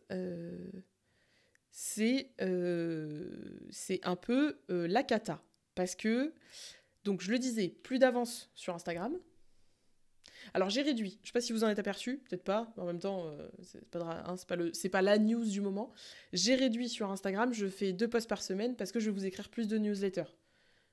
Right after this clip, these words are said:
et faire plus de live. Donc fatalement, il faut un vase communicant, sinon je fais que produire du contenu, ça n'est pas pertinent, je ne peux pas faire le reste. Donc, je m'étais fixé comme objectif, je l'ai déjà dit, en janvier, oui, c'était il y a presque deux mois,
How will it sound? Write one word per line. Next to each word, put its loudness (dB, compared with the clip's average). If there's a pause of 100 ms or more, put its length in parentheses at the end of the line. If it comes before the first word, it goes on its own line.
(180)
et 8
faire 4
plus -4
de 4
live. 2 (220)
Donc -10
fatalement, 0
il -6
faut -6
un -2
vase 0
communicant, -2
sinon -8
je -4
fais -8
que 0
produire 0
du -2
contenu, -4
ça -2
n'est 0
pas -4
pertinent, 0
je -2
ne -4
peux -6
pas -2
faire -4
le -2
reste. -12 (800)
Donc, 2
je 6
m'étais 6
fixé 2
comme 2
objectif, -2 (160)
je -6
l'ai -2
déjà 0
dit, -4
en 2
janvier, 0 (960)
oui, -2
c'était 0
il -2
y 0
a -4
presque -10
deux -4
mois, -2